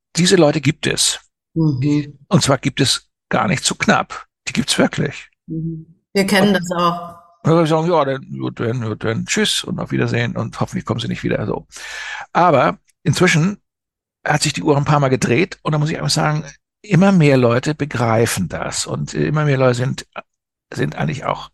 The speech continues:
Speaker 1: äh, ansprechbar, was das anbelangt. Nur stellen Sie sich mal vor, in einer Praxis, wo man eine halbe, dreiviertel Stunde mit einem Kunden über Ernährung redet,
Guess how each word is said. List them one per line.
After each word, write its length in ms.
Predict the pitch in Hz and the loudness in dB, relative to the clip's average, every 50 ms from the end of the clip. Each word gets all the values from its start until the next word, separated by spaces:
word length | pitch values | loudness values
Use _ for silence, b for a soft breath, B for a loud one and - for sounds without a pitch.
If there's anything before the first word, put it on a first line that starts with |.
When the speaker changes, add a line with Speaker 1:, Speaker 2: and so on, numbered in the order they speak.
| _ - | _ -12
Speaker 1:
äh, 220 | - - - - - - - _ - | -8 -8 -8 -8 -10 -16 -14 _ -4
ansprechbar, 720 | - 151 151 - - - 175 - - - 87 87 180 - | -4 -2 -2 -2 -2 -4 -4 -4 -2 0 0 0 0 0
was 120 | 180 - | -2 -4
das 120 | - - 160 | -4 -4 -2
anbelangt. 340 | 85 85 82 82 85 - B B B B B B B B B | -2 0 0 0 -2 -2 B B B B B B B B B
Nur 80 | 165 151 | -2 0
stellen 240 | - - 170 165 | 2 2 2 2
Sie 80 | 165 165 | 2 2
sich 60 | 156 | 2
mal 100 | 156 160 | 2 2
vor, 160 | 143 - 160 | 0 0 0
in 60 | 147 147 | 0 2
einer 180 | 143 143 143 | 2 0 0
Praxis, 480 | - - 143 143 143 - 170 147 - - | 0 -2 -4 -4 -2 -2 -4 -4 -4 -2
wo 60 | 139 | -2
man 220 | 135 135 135 139 | 0 0 0 0
eine 100 | 131 117 | 0 0
halbe, 180 | 120 147 143 143 | 0 0 0 0
dreiviertel 340 | 139 135 131 131 - - - | 0 0 0 0 -2 -4 -4
Stunde 260 | - - - 71 67 | -4 -6 -4 -4 -2
mit 100 | 64 60 | -2 -2
einem 160 | - 123 127 - | -2 -2 -4 -2
Kunden 260 | - - 67 - - | -4 -4 -4 -4 -4
über 160 | - 131 123 | -2 -2 -2
Ernährung 400 | 127 127 135 135 131 123 123 120 | 0 0 0 2 2 0 0 -2
redet, 280 | 113 113 113 131 - | -2 -2 -2 -2 -4